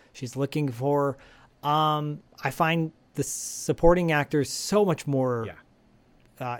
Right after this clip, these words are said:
Speaker 1: enjoyable, and I wanna know their backstory more than I wanna know hers, just
Speaker 2: Yeah, I
Speaker 1: personally.
Speaker 2: yeah, me, me too, dude. I mean, honestly, anytime I think of this movie, I think of Ian McCullough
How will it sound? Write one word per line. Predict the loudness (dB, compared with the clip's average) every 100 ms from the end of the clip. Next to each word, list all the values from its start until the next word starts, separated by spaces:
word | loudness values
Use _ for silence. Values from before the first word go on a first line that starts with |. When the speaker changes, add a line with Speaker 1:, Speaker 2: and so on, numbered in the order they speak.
| -6
Speaker 1:
enjoyable, | -4 2 4 4 2 -4 -6 _ _ _ _ _ _ -8
and | -6
I |
wanna | -2 0 0
know | -2 0
their | -2
backstory | -2 -2 -4 -6 -6 -6
more | -6 -8 -10 -12
than | -12 -10
I |
wanna | -8 -6
know | -2 -2
hers, | 4 4 2 -10 -20 -10
just | -6
Speaker 2:
Yeah, | -4
I |
Speaker 1:
personally. | -4 -4 -6 -8 -12 _ -10
Speaker 2:
yeah, | -4 -2 -2
me, | -4 -8
me | -6 -6
too, | -4 -6
dude. | -4 -2
I | 0
mean, | -2
honestly, | -2 -2 -2 -4 -8 -10 -20 -20 _ -2
anytime | -2 0 0
I | 0
think | -2 -2 -2 -2
of | -2
this | -2 -2
movie, | -2 -2 -6 -10 -20 -20 -6
I | 2 2
think | 2 0 2
of | 2 2
Ian | 0 2
McCullough | 0 4 4 4 0